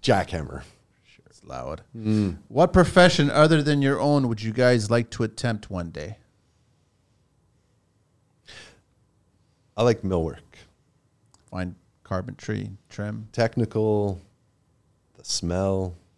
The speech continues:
Speaker 1: the finished product is, if you're good, usually pretty damn beautiful.
Speaker 2: So it's funny that you're saying that 'cause I have yet to hear a trim guy say, "I love drywall." <laughs>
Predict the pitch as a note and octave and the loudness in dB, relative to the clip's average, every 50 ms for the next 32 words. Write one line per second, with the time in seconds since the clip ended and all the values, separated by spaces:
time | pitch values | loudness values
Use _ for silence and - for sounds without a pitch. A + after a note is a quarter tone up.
0 | _ _ _ _ _ - E2+ F2+ F#2 - - - - F#2 F2 F2+ F2+ F#2 F2 F2 | _ _ _ _ _ -20 -20 -20 -18 -20 -18 -10 -6 -4 -2 -2 -2 -2 -4 -6
1 | - - D#2 D2 D2 - - - _ _ _ - _ _ _ _ _ - E2+ _ | -8 -18 -20 -18 -18 -20 -20 -20 _ _ _ -20 _ _ _ _ _ -20 -20 _
2 | _ D2 D2 D#2 G2 B2 C#3 C3 - _ _ _ - G2+ F2+ F2 F2 E2+ F2+ F2 | _ -20 -20 -16 -12 -12 -12 -12 -14 _ _ _ -20 -18 -12 -10 -8 -4 -2 -2
3 | F2 E2 E2+ - E2+ C#2+ C#2+ D2+ D#2 D#2 D#2+ D#2 D#2 D#2+ E2 D#2 - _ - - | -2 -4 -4 -8 -10 -10 -10 -14 -16 -20 -20 -20 -20 -20 -20 -20 -20 _ -20 -20
4 | _ _ _ _ - - - - A#2+ - - D3 D3+ D#3+ D#3 D3 B2 G#2 F#2+ - | _ _ _ _ -16 -14 -10 -10 -10 -8 -4 -4 -4 -2 -2 -2 -2 -4 -4 -6
5 | - G#2+ G2+ G2 F#2 F#2+ - G2+ F#2+ F#2 F#2 F#2 F2 G#2 G#2 G#2+ - A2 G#2 G2 | -6 -4 -4 -4 -6 -6 -8 -8 -8 -6 -6 -6 -6 -8 -10 -12 -10 -12 -10 -10
6 | G2+ F#2+ F2 - - - - G#2+ G2 G2 F#2+ F2+ D#2+ D#2 E2 E2+ F2 - - F2 | -8 -10 -10 -12 -14 -12 -10 -10 -8 -8 -10 -10 -10 -10 -10 -10 -12 -12 -10 -10
7 | E2+ D#2 D2 D#2+ E2 E2+ E2 - - C2 A#1 B1+ A#1 A1 - - _ _ _ _ | -10 -10 -10 -10 -10 -12 -12 -12 -12 -12 -12 -12 -14 -16 -20 -20 _ _ _ _
8 | _ _ _ _ _ _ _ _ _ _ _ - - - - - - - - - | _ _ _ _ _ _ _ _ _ _ _ -20 -16 -14 -14 -14 -14 -18 -20 -14
9 | C#3 C3 B2+ - - B2 | -12 -12 -12 -12 -16 -18